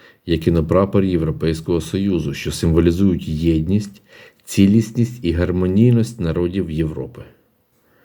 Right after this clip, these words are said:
Ось така, друзі, монетка була на огляді. Гадаю, що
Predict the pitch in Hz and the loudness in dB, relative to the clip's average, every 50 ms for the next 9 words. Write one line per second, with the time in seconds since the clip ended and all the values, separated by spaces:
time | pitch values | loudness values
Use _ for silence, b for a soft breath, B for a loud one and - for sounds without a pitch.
0 | b b b b b b b b b b b b b b b b _ - - - | b b b b b b b b b b b b b b b b _ -4 -2 -2
1 | - - - - - - - 82 80 78 - - 80 78 78 78 82 82 87 92 | -2 0 -2 -4 -2 0 0 -2 -2 -2 -4 -6 -6 -4 -2 -2 0 2 2 4
2 | 110 123 127 123 123 113 107 104 110 107 107 107 107 104 101 - - _ _ _ | 4 4 2 0 0 -2 -2 -2 -2 -2 0 0 -2 -2 -6 -10 -16 _ _ _
3 | _ _ _ _ _ _ _ _ - 92 92 95 95 98 98 95 92 87 87 87 | _ _ _ _ _ _ _ _ -12 -6 -2 0 2 2 2 2 0 -2 -4 -4
4 | 82 87 85 87 90 95 107 107 101 92 87 85 80 - - - 87 82 78 | -2 0 0 0 2 2 2 2 2 2 0 -2 -4 -8 -8 -6 -6 -4 -6